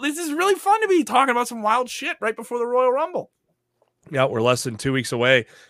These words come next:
Speaker 2: Um, I tell you what, though, I mean, WrestleVotes wouldn't put that out there just to put that out there, though. So, uh, yeah, it's gonna be real interesting to see what happens in, uh, uh, roughly, uh, in roughly, uh, ten days.
Speaker 1: Todd Lanning with a hell of a question here. W W E releasing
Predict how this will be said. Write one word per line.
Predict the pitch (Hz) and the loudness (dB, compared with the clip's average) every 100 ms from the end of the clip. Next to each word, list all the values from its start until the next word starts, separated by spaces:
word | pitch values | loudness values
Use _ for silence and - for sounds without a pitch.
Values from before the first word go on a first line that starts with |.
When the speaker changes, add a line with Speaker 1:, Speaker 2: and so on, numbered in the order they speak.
| _ | _
Speaker 2:
Um, | - 120 120 120 135 | 0 2 2 0 -2
I | 135 | -2
tell | 170 | 2
you | 214 | 2
what, | 208 233 | 4 2
though, | 202 | 2
I | |
mean, | 147 143 | 2 0
WrestleVotes | 131 165 208 170 180 - | 0 0 0 -2 -2 -2
wouldn't | 160 | -6
put | 127 151 | -4 -2
that | 147 135 | 0 2
out | 139 | 0
there | 143 | -2
just | 123 117 | -6 -10
to | |
put | - 123 | -8 -6
that | 120 | -2
out | 123 127 | -2 -2
there, | 110 101 | -6 -10
though. | 101 101 | -10 -12
So, | - 117 110 - _ _ _ _ _ _ | -8 -6 -6 -10 _ _ _ _ _ _
uh, | - 120 123 117 - - | -4 0 0 -2 -8 -14
yeah, | 117 131 117 - | -8 -6 -8 -12
it's | 127 120 | -16 -8
gonna | 165 | -6
be | 143 131 | -4 -6
real | 127 135 143 | -4 -2 -2
interesting | 139 139 131 127 | -2 -4 -6 -12
to | 117 | -12
see | - | -8
what | 127 117 | -8 -6
happens | 120 120 113 107 | -6 -8 -12 -12
in, | 110 107 | -10 -10
uh, | 104 107 | -10 -10
uh, | 107 104 - | -12 -16 -16
roughly, | 117 113 - 117 110 107 | -10 -10 -8 -8 -6 -6
uh, | 104 101 _ _ _ - | -6 -8 _ _ _ -16
in | 110 | -8
roughly, | 110 113 - 110 104 | -6 -6 -4 -6 -6
uh, | 101 | -6
ten | 123 110 | -6 -6
days. | 110 101 - _ _ _ _ | -4 -6 -8 _ _ _ _
Speaker 1:
Todd | - 147 156 | -8 -4 -2
Lanning | 156 214 | -4 -4
with | 127 | -6
a | 107 | -4
hell | 175 | -4
of | 135 | -4
a | |
question | - 101 - | -8 -10 -12
here. | 95 120 | -14 -14
W | 139 131 | -12 -10
W | 139 127 | -10 -10
E | |
releasing | 117 131 - | -12 -12 -12